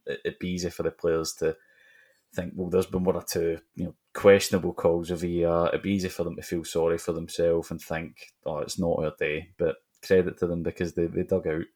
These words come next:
three massive points and, and three points that were even bigger than you thought they would have been at the time, with Livingston obviously going on to get a, a point at Ibrox, which is, uh, a nice wee, nice wee Brucey bonus, John. It's, it's the old cliche, but it's, that's what champions do, isn't it?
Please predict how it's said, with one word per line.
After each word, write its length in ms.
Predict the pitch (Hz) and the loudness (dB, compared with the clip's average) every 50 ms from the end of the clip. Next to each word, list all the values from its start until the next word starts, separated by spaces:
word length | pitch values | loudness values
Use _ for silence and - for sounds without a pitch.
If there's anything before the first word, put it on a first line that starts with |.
| _ _ _ _ _ - - - - _ _ | _ _ _ _ _ -20 -20 -20 -20 _ _
three 240 | - - 104 107 101 | -10 -4 0 2 2
massive 460 | 95 90 90 87 87 - 92 82 - | 2 2 2 2 2 2 2 2 4
points 440 | - 87 82 85 85 85 - - - | 4 4 6 4 2 0 -2 -2 -2
and, 180 | 90 87 85 76 | -2 0 0 -2
and 160 | 85 87 85 - _ _ _ _ | -4 -4 -6 -10 _ _ _ _
three 160 | - 101 101 | -6 -4 -4
points 300 | 90 - - 85 80 - | -2 0 0 -2 0 -2
that 80 | - - | -6 -6
were 80 | - 92 | -6 -4
even 220 | 92 87 87 80 | -4 -4 -4 -4
bigger 260 | 78 85 82 87 87 | -2 -2 2 2 2
than 160 | 85 85 85 | 2 0 -2
you 60 | 85 82 | -4 -2
thought 220 | - 90 87 - | 2 2 2 2
they 60 | - | 2
would 140 | 82 - - | -2 -2 -4
have 80 | 90 80 | -4 -2
been 120 | 90 90 | -2 -2
at 60 | - | -4
the 60 | - | -4
time, 280 | - - - 87 87 85 | -2 -2 0 0 0 -2
with 120 | 85 82 - - _ _ _ - 98 - | -4 -6 -6 -10 _ _ _ -16 -10 -4
Livingston 460 | - 90 87 - 87 85 - - - 90 | 0 0 0 0 -2 -6 -4 -2 0 2
obviously 340 | 87 85 87 85 - - | 2 2 0 -2 -4 -6
going 200 | 87 - 85 82 | -4 -4 -2 -2
on 140 | 82 82 82 - | -2 -2 -4 -4
to 100 | - 85 | -2 0
get 120 | 85 85 | 2 2
a, 140 | 82 82 - - _ _ | 2 2 -2 -6 _ _
a 80 | - - | -12 -6
point 300 | - - 87 87 90 - | 0 2 2 2 2 0
at 80 | 76 67 | -4 -4
Ibrox, 520 | 73 82 87 82 - 98 95 - - - - - _ _ | -2 -2 -2 0 0 0 0 0 -4 -10 -18 -20 _ _
which 240 | - 90 - - - | -8 -8 -6 -6 -6
is, 220 | 85 - - - _ _ _ _ | -8 -8 -8 -12 _ _ _ _
uh, 220 | - 107 110 110 - - | 4 6 6 6 6 4
a 40 | 120 | 6
nice 240 | 123 123 120 - - | 6 6 4 4 4
wee, 200 | 117 113 110 107 - - - - - - - | 4 4 4 2 -2 -6 -8 -8 -10 -6 -4
nice 200 | 123 113 - - | -4 -4 -2 -2
wee 100 | 107 104 | -2 -2
Brucey 360 | - - 92 - - 90 82 | 0 0 -2 -2 -2 -4 -8
bonus, 360 | - - 73 71 78 - - | -8 -8 -10 -10 -10 -10 -6
John. 240 | - 85 80 82 - - - - - | -4 -4 -4 -4 -6 -12 -18 0 4
It's, 260 | - 104 - - - | 4 6 6 6 6
it's 160 | - 104 104 - | 6 4 4 6
the 120 | - 110 | 6 6
old 160 | 104 95 - | 6 6 4
cliche, 420 | - - 82 78 - - 80 80 78 | -2 -8 -8 -8 -4 -2 -2 -2 -2
but 160 | 73 - 85 | 0 0 -2
it's, 320 | - - - - - - _ _ _ _ _ _ _ _ - - | -2 -2 -6 -12 -12 -14 _ _ _ _ _ _ _ _ -12 -10
that's 180 | 92 - - | -10 -8 -8
what 80 | - - | -10 -6
champions 480 | - - 76 69 78 - 80 76 76 - | -4 -4 -4 0 2 2 2 2 0 0
do, 180 | - 80 80 | 0 2 2
isn't 300 | 80 80 82 87 - - | 2 0 -2 -4 -4 -4
it? 80 | - | -4